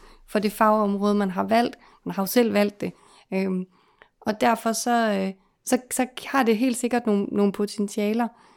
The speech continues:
som, som på sigt kan blive rigtig gode, øh, og gøre, at man får et rigtig godt, øh, fagligt fællesskab med, med sine medstuderende. Nogle gange så tager det bare lige lidt tid at nå derhen, så har man ikke,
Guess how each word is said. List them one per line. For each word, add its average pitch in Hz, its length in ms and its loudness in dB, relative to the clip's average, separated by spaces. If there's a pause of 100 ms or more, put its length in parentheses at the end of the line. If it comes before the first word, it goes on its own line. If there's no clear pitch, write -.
(160)
som, 208 440 2
som 208 200 0
på 214 120 -2
sigt - 400 -4
kan 220 160 0
blive 214 220 0
rigtig 214 280 -6
gode, 247 340 4 (380)
øh, 196 340 0 (320)
og 196 120 -4
gøre, 220 160 2
at 226 80 4
man 214 160 4
får 240 300 2
et 220 140 -2
rigtig 220 280 -4
godt, 220 220 0 (320)
øh, 190 180 0
fagligt 220 440 0
fællesskab 202 640 0
med, 196 340 0
med 202 220 0
sine 208 220 0
medstuderende. 208 680 0 (540)
Nogle 247 200 4
gange 214 240 2
så 233 140 -4 (120)
tager 214 200 -2
det 202 100 -2
bare 202 160 2
lige 202 140 -2
lidt 220 160 -4
tid 277 200 -2 (120)
at 214 120 0
nå 208 100 2
derhen, 214 460 0 (340)
så 226 100 2
har 214 80 6
man 208 160 4
ikke, 226 180 0